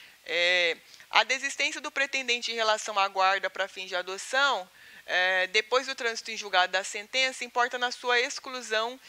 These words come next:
dos cadastros de adoção e na vedação de renovação de habilitação. Então, veja, eu desisti em relação à guarda ou eu devolvi a criança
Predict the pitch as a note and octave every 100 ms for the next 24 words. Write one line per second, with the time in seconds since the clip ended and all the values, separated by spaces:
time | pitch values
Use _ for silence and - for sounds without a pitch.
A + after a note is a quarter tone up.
0 | - - G#3 A#3+ - A#3+ G3+ A3+ A3+ A#3
1 | A3 G#3 G#3+ - A3+ B3+ B3+ A#3+ A#3+ A#3
2 | A#3+ - B3 A#3 B3 A#3 A#3 A#3 - A3
3 | A3+ G#3 G3+ A3 A3+ A#3+ B3 - C#3 C4+
4 | - - - - A3 C#4+ D#4+ C#4 A#3+ G3
5 | F3+ E3 C3+ _ _ _ _ _ _ _
6 | _ - _ F3 G3 G3+ G3 A3+ A3+ B3
7 | C4+ C#4 A#3 A3+ - G#3+ G#3 G3+ G3 F#3+
8 | F#3+ G#3 A#3 A#3+ A#3+ A#3 A3+ A3+ A3+ B3
9 | C4+ C4 A3 A#3 C4 C#4 - B3+